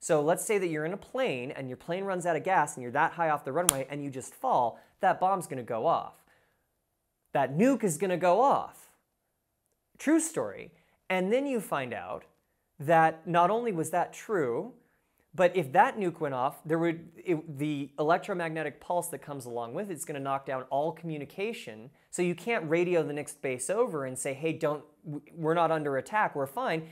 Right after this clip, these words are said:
And now that next base is gonna launch all of their fighters thinking we've been bombed and go bomb, uh, uh, Russia, and Russia's gonna come bomb us, and we're dead. I mean, we came that close throughout the entirety of the Cold War.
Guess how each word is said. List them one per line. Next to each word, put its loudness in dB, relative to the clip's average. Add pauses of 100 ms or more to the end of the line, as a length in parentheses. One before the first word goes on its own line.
(120)
And 4
now 4
that 2
next -6
base -2
is -10
gonna -4
launch -2
all 2
of -4
their 0
fighters -2
thinking -8
we've -6
been -8
bombed 0
and -8
go 2
bomb, -2 (380)
uh, 4
uh, 2
Russia, 2
and 0
Russia's 0
gonna -4
come -6
bomb -2
us, -6
and -10
we're -8
dead. -2
I -2
mean, -4
we -6
came -6
that -2
close -2 (720)
throughout 6
the 2
entirety -4 (420)
of 0
the -4
Cold -6
War. -8